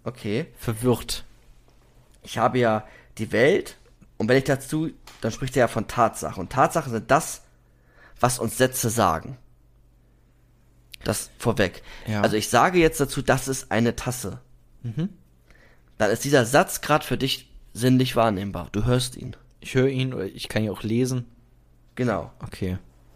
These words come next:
Speaker 1: Das ist erstmal zentral.
Speaker 2: Das ist, okay.
Speaker 1: Das vielleicht erstmal, ja, wir lassen uns das so einfach <laughs> wie möglich halten.
Speaker 2: Ja.
Speaker 1: Und für die, die es komplizierter wollen, die haben eben zugehört. Ähm,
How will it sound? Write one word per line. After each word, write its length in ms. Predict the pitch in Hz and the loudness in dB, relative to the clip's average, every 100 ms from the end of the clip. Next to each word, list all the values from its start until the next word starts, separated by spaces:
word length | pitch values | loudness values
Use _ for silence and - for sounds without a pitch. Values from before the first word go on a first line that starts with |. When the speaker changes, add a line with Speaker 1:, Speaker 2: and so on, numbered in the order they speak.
| - - - | -20 -20 -2
Speaker 1:
Das 180 | 123 123 | -2 0
ist 80 | - | -6
erstmal 280 | - 101 | -4 -6
zentral. 520 | - 87 - - - - _ - | -6 -10 -10 -12 -14 -14 _ -4
Speaker 2:
Das 160 | 107 117 | 0 2
ist, 260 | 117 - | 0 -2
okay. 380 | 113 110 - 90 - - _ _ _ _ _ | -8 -6 -6 -6 -10 -20 _ _ _ _ _
Speaker 1:
Das 220 | 117 120 | -4 -2
vielleicht 200 | - 123 | -2 0
erstmal, 360 | 127 135 127 - - - - - | 2 2 0 -2 -14 -14 -12 -4
ja, 160 | 101 92 | 0 2
wir 60 | |
lassen 160 | 139 190 | 2 2
uns 60 | 165 | 0
das 140 | 139 | 0
so 80 | - | 2
einfach 440 | 131 135 - 117 | 2 2 -2 -4
<laughs> 20 | - | 4
wie 140 | 156 | 4
möglich 460 | 196 180 180 147 - | 6 6 6 0 4
halten. 280 | 117 - 117 | 4 4 0
Speaker 2:
Ja. 140 | 110 - - - | 0 -4 -10 2
Speaker 1:
Und 140 | 156 | 4
für 100 | 156 | 4
die, 320 | 143 190 196 | 2 2 2
die 240 | 160 165 139 | 0 2 4
es 180 | 120 - | 4 4
komplizierter 540 | 156 143 - 214 170 | -2 2 2 4 6
wollen, 260 | 160 160 135 | 8 6 4
die 120 | 131 | 4
haben 200 | 135 131 | 4 4
eben 240 | 98 95 | 0 -4
zugehört. 500 | - 104 - 113 95 - - - - - | -4 -8 -6 -6 -8 -14 -20 -20 -20 -2
Ähm, 380 | 143 147 147 143 | 6 6 6 0